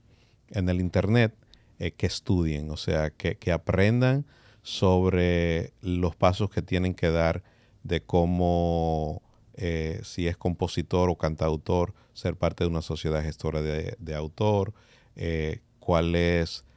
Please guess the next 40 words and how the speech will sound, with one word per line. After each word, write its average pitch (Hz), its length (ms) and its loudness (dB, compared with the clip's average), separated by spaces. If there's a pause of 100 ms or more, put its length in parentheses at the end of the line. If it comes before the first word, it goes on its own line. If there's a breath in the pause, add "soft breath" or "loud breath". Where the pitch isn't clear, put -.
(280 soft breath)
eh, 82 560 -2 (640)
la 85 260 0
gestión 85 340 -2
que 82 100 0
tiene 82 240 -2
que - 100 -4
hacer 80 200 -2
un 82 140 -2
manager, 90 720 2 (440 soft breath)
o - 60 -6
sea, - 240 -4
el 101 160 4
equipo 117 520 2 (640)
que 98 200 6
lo 90 180 4
va 98 120 6
a 107 40 4
rodear, 98 680 4
que 90 120 -2
no 92 100 0
se 117 120 -2
dejen 113 220 4
llevar 98 240 0
solamente 92 440 0
por - 160 -6
la 82 120 0
pasión, 85 420 -4 (320 soft breath)
sino 90 340 -2
que 101 140 0
tienen 95 360 -2
que 101 100 0
tener 92 280 0
un 95 140 0
equipo 90 340 -2
de 87 60 4
personas 85 420 -2
y 82 60 -2
lo 82 120 -2
principales 90 680 0
son 117 320 0